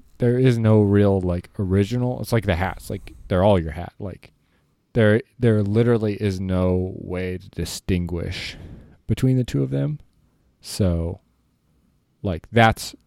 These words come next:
I think that's why he's doesn't know, like, whether he's gonna live or die every night is because, like, there's no, there's no way to know how the machine works. The only thing that he knows is that, like, essentially that his consciousness is going to be split into two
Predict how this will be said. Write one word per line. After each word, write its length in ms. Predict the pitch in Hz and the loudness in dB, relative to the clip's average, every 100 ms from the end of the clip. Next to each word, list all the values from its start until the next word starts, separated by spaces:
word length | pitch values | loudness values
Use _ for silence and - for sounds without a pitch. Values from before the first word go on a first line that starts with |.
| _ _ _ _ _ _ | _ _ _ _ _ _
I 60 | 123 | 0
think 160 | 113 98 | 0 2
that's 200 | 92 - | 0 0
why 160 | 92 87 | 0 0
he's 260 | 92 85 | -2 -4
doesn't 380 | - 98 92 95 | -2 0 0 -2
know, 440 | 92 90 85 85 - - | -2 0 -2 -4 -10 -8
like, 200 | 90 85 | -6 -2
whether 160 | 90 85 | -2 0
he's 160 | 85 | -4
gonna 200 | 90 82 | -6 -8
live 220 | 78 82 | -6 -4
or 80 | 82 | -4
die 280 | 78 85 90 | -4 -4 -4
every 200 | 104 117 | -2 -2
night 260 | 120 120 123 | -2 -6 -8
is 80 | 92 | -8
because, 380 | 92 - 87 87 | -6 -4 -4 -6
like, 280 | - - - _ _ _ _ _ - | -12 -14 -20 _ _ _ _ _ 0
there's 260 | 107 95 90 | 2 2 2
no, 320 | 98 101 101 107 | 2 2 0 2
there's 200 | 107 95 | 2 4
no 220 | 98 98 | 4 6
way 260 | 92 90 90 | 6 4 2
to 100 | 80 | -2
know 300 | 82 82 80 | -4 -4 -6
how 260 | 85 82 | -6 -6
the 100 | 82 | -8
machine 300 | 85 - - - | -12 -12 -14 -14
works. 460 | - - - - _ - | -16 -16 -20 -20 _ -2
The 100 | 101 | 0
only 200 | 110 104 | 2 2
thing 180 | 104 98 | 0 -2
that 60 | |
he 140 | 90 92 | -2 2
knows 320 | 92 92 90 | 4 4 4
is 120 | 85 | 0
that, 220 | 87 82 - _ _ _ _ _ _ - | -2 -4 -10 _ _ _ _ _ _ -10
like, 240 | 85 - _ - | -10 -12 _ -4
essentially 400 | 123 117 110 98 | 0 0 2 0
that 120 | 87 | 0
his 140 | 87 | -2
consciousness 640 | - 98 95 98 - 92 110 | -2 -2 0 -2 -6 -8 -6
is 140 | 104 | -6
going 140 | 92 85 | -4 -6
to 60 | |
be 100 | 82 | -8
split 480 | - - - 101 87 - | -12 -12 -8 -6 -6 -8
into 220 | 95 90 | -8 -8
two 440 | - - 95 87 | -8 -2 0 0